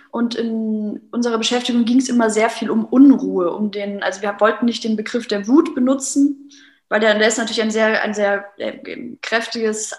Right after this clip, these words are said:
antre-, kräftiger Antrieb so für politische Handlung, aber wir wollten diesen Begriff Wut nicht so gerne benutzen, auch weil er irgendwie viel mit WutbürgerInnen, ähm, verknüpft ist heutzutage und haben uns so ein bisschen, für uns so ein bisschen den Begriff der Unruhe gefunden. Und da denke ich gerade drüber nach, weil wir haben auch mal eine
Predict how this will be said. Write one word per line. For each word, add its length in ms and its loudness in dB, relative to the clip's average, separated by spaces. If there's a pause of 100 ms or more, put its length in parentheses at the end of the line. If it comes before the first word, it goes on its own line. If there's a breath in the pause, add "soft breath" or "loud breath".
(200)
antre-, 500 0
kräftiger 420 -2
Antrieb 520 0
so 300 -2
für 180 -10
politische 440 -6
Handlung, 440 -2 (360 loud breath)
aber 180 0
wir 100 -2
wollten 280 0
diesen 220 -6
Begriff 360 -8 (100)
Wut 260 2
nicht 260 2
so 80 -4
gerne 220 -2
benutzen, 400 -4
auch 180 -4
weil 100 -4
er 60 -2
irgendwie 180 -6
viel 140 -6
mit 160 -4
WutbürgerInnen, 960 -4
ähm, 180 -12
verknüpft 440 -10
ist 100 -10
heutzutage 500 -6 (340 loud breath)
und 140 -6
haben 180 0
uns 340 2
so 80 -2
ein 80 -2
bisschen, 540 -4
für 100 -10
uns 140 -4
so 60 -4
ein 40 -4
bisschen 200 -4
den 60 -4
Begriff 280 -8
der 260 -4
Unruhe 560 6
gefunden. 520 -8
Und 240 -12
da 120 -2
denke 160 -2
ich 100 -10
gerade 220 -2
drüber 240 -8
nach, 300 0
weil 160 -6
wir 140 -6
haben 220 -2
auch 240 -6
mal 220 -6
eine 340 -6